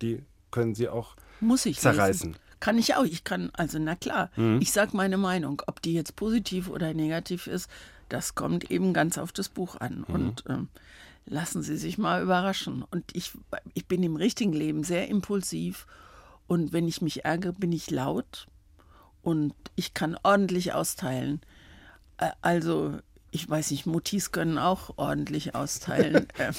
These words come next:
Speaker 1: Ja.
Speaker 2: ich
Speaker 1: Aber es
Speaker 2: bin
Speaker 1: gab ja noch
Speaker 2: gespannt,
Speaker 1: mehr,
Speaker 2: was passiert.
Speaker 1: <clears throat> gab ja noch mehr Vorab-Zuschreibungen. Ähm, also, äh, warmherzige Hausfrau habe ich irgendwo gelesen, auch vorab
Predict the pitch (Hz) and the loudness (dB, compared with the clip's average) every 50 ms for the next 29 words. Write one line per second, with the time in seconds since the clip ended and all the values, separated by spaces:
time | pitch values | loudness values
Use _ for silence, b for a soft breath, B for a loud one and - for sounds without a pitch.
0 | - 107 117 113 - - - B B B B B B 214 202 - 123 131 127 107 | 2 4 4 4 4 2 -4 B B B B B B 4 4 8 8 8 8 10
1 | 107 135 143 143 165 151 143 135 127 127 127 127 135 143 - - - - 160 123 | 8 8 8 10 10 10 10 10 10 8 8 8 8 8 6 2 -2 -4 -6 -4
2 | - - 117 - - - - - - 156 143 123 117 - 160 139 120 107 104 110 | -4 -4 -6 -6 -8 -6 2 6 8 10 10 10 8 8 8 8 8 8 8 8
3 | 123 139 - - 127 - - 101 - - - - - 110 101 - - - 98 90 | 8 6 6 4 2 2 2 -2 -4 -6 -8 -4 -2 0 0 0 0 0 2 2
4 | 90 92 90 95 92 90 90 90 92 92 90 - - 98 101 95 92 92 92 87 | 2 2 2 0 0 0 0 0 0 -2 -2 -4 -4 0 0 2 2 2 0 0
5 | 85 90 82 95 92 85 B B B B B B B - - 85 80 - - - | -4 -4 -4 -2 -2 -2 B B B B B B B -10 -10 -10 -10 -10 -12 -14
6 | - - - 82 - 85 107 113 98 101 98 98 - - 113 98 104 87 87 98 | -14 -12 -8 -6 -2 0 0 2 2 2 0 0 0 -2 0 0 2 2 2 2
7 | 104 - - - - 123 127 120 120 123 123 123 - - 123 127 127 117 123 131 | 2 0 -2 -2 2 4 4 4 4 2 0 -2 -2 -2 0 0 2 2 2 2
8 | 120 123 120 117 127 127 123 135 135 127 - 104 110 - - - - 76 113 113 | 2 2 2 2 2 2 2 2 0 0 -2 -4 -8 -6 -4 -2 -2 -2 -2 -6
9 | - - | -8 -14